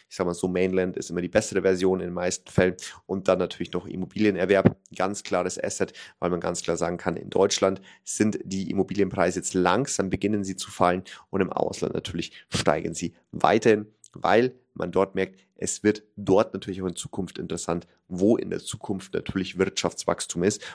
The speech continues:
Und Wirtschaftswachstum, naja, gibt's in Deutschland eben nicht mehr. Und da kann man ganz klar sagen, auch wenn du das Ganze machst, vorsichtig sein mit den ganzen Überwachungen im Ausland.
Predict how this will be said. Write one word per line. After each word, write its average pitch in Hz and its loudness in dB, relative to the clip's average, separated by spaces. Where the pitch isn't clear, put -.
Und 92 -2
Wirtschaftswachstum, - 0
naja, 87 0
gibt's - 0
in 95 -2
Deutschland - -2
eben 87 -6
nicht - 0
mehr. - -4
Und - -2
da 95 2
kann - -2
man 95 4
ganz 92 0
klar 95 0
sagen, 98 4
auch - 4
wenn 117 2
du 110 2
das - -4
Ganze 95 -4
machst, - 0
vorsichtig 107 2
sein 95 2
mit 92 -6
den 92 -2
ganzen 87 -8
Überwachungen 85 -2
im 92 0
Ausland. 90 2